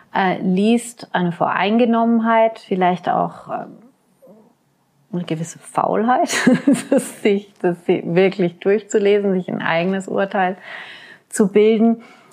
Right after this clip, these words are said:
Und dann ja, äh, diese einfache Erklärung, wir sind halt den Amis immer noch überlegen, kulturell, bla bla, das ist, sie spielt sicher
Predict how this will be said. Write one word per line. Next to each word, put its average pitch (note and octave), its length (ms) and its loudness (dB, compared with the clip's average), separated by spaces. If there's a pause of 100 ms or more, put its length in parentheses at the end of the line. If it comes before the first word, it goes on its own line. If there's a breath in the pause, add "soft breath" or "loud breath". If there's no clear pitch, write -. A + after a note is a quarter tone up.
(140)
Und G#3 240 2
dann G3 260 2
ja, F#3+ 520 0
äh, F#3+ 180 -2
diese F3+ 400 -2
einfache F#3+ 480 -2
Erklärung, F3 720 0
wir E3+ 100 0
sind E3 300 -2
halt D#3+ 420 -4
den D#3+ 180 -6
Amis E3 400 -2
immer E3 280 -2
noch D3+ 260 -6
überlegen, D3+ 720 -6
kulturell, D3+ 680 -10
bla - 220 -10
bla, - 440 -4
das E3 220 -14
ist, - 200 -20
sie C#3+ 220 -12
spielt - 360 -8
sicher - 320 -10